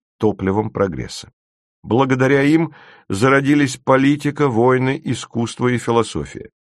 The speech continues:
За счёт них возведены дворцы и крепости, памятники и храмы.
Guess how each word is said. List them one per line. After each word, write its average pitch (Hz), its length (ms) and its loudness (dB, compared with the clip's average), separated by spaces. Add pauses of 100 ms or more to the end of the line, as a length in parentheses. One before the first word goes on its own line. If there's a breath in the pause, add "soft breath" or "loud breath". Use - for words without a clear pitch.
(240)
За 101 200 0
счёт 147 440 0
них 139 320 0
возведены 135 640 0
дворцы 127 600 2
и - 20 -4
крепости, 127 680 -2
памятники 123 840 0
и 123 280 -4
храмы. 98 540 -2